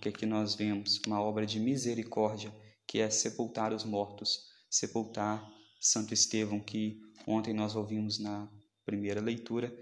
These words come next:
que eles haviam assassinado, apedrejado Santo Estevão.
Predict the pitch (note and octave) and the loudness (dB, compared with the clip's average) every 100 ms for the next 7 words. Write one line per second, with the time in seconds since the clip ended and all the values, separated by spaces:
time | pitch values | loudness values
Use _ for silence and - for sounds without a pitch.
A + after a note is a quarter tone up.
0 | - _ - - A2 A2 A#2 A2+ G#2+ G#2 | -20 _ -10 -4 -2 -2 -4 -6 -2 0
1 | A2 G#2+ - - - A2+ - A2 - G#2 | 2 0 -4 -16 -8 -2 0 2 2 2
2 | G#2 G#2 G2+ A2 G#2+ G#2+ G2+ G#2 G2+ G#2 | 2 2 2 0 2 0 0 0 0 -2
3 | G#2 G#2 - - - G#2 G#2+ - - G2+ | -6 -12 -12 0 2 2 2 0 2 0
4 | G2 G2 G2 | 0 -2 -6